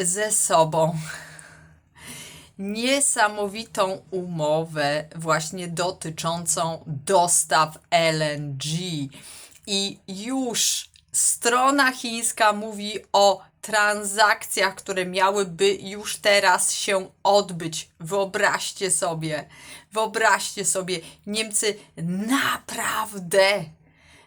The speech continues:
<laughs> kooperują energetycznie z Chinami, tańcząc nieomal, że specjalnie prowokując, bo o tej prowokacji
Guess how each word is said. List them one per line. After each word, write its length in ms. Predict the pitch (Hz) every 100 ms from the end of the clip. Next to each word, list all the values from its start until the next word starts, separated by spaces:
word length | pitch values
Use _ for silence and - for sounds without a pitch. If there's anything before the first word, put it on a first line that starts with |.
| -
<laughs> 1120 | - - - - - _ - 294 285 - -
kooperują 1200 | 262 277 269 247 202 180 165 202 202 180 170 170 -
energetycznie 1400 | 202 196 196 180 170 165 160 151 143 180 160 - 170 151
z 140 | 151
Chinami, 1040 | - - - 196 190 196 196 196 190 170 139 - - - _ -
tańcząc 1000 | 311 330 349 349 - 247 233 214 208 -
nieomal, 800 | 202 190 - 196 202 190 170 165
że 480 | 165 156 175 175 175 -
specjalnie 1080 | - - - 220 208 - 240 214 214 214 208
prowokując, 1200 | 196 208 202 190 196 190 - 226 214 185 160 -
bo 260 | 165 160
o 140 | - 196
tej 220 | 196 185
prowokacji 920 | 180 185 175 180 175 208 294 - 185